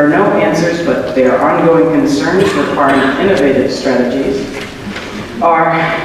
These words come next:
money and access. Everybody emphasized that the politics of naming was important and that the flexibility was important depending on the political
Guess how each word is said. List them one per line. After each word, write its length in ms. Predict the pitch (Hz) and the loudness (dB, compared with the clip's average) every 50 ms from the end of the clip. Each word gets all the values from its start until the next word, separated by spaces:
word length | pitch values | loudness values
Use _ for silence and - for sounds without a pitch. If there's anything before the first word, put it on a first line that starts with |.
| - - - - - - | -8 -10 -12 -10 -6 -2
money 500 | 160 156 147 143 143 - - 294 - - - - - - - - - - - - - - - - - - - - | 0 2 2 2 4 4 4 4 4 2 0 -2 -4 -4 -6 -8 -10 -12 -12 -12 -12 -12 -12 -12 -12 -8 -4 -2
and 280 | 180 180 175 175 - 160 160 | 0 2 2 2 0 0 0
access. 720 | 165 160 - - 160 - - - - - - 135 139 - - - - - - - | 0 0 0 0 -2 -2 -4 -2 -2 -2 -4 -4 -6 -8 -10 -12 -16 -16 -8 -2
Everybody 480 | - 185 190 196 - - - - 147 143 | 0 2 2 2 2 2 2 2 2 2
emphasized 680 | 143 143 143 143 - - 156 143 135 135 139 135 139 | 0 0 0 0 0 2 2 2 2 2 2 0 2
that 260 | 139 131 135 135 135 139 | 2 2 2 2 2 2
the 160 | 143 143 - | 2 2 2
politics 460 | 143 143 143 143 143 143 143 - 147 | 2 2 2 2 2 0 0 2 0
of 120 | 143 143 | 2 4
naming 320 | 151 147 143 139 143 135 135 | 4 4 4 4 4 4 4
was 200 | 131 131 127 123 | 2 2 2 2
important 580 | 123 - - 165 165 160 165 160 156 156 160 - - - - - - - - - - - - - - - - - - | 0 0 0 0 2 2 2 2 2 0 0 0 -2 -4 -6 -10 -12 -12 -14 -14 -14 -14 -14 -14 -14 -14 -16 -8 0
and 160 | 147 147 143 | 2 4 4
that 140 | 143 143 147 | 4 4 2
the 320 | 143 143 143 143 143 147 | 2 2 0 -2 -2 -2
flexibility 880 | 143 170 - 156 156 156 - 151 156 151 151 147 143 143 143 143 143 143 | 0 0 2 2 2 2 2 4 4 4 4 4 4 4 4 4 4 4
was 160 | 143 143 - | 2 4 4
important 440 | 139 135 143 135 - - - 147 - | 4 4 4 4 4 2 2 2 2
depending 440 | 147 139 143 147 175 175 170 170 160 | 0 0 -2 -2 -2 0 0 0 2
on 180 | 147 135 - 135 | 2 2 2 2
the 60 | 135 147 | 0 0
political 340 | 151 151 156 156 156 156 151 | 2 2 2 2 2 2 2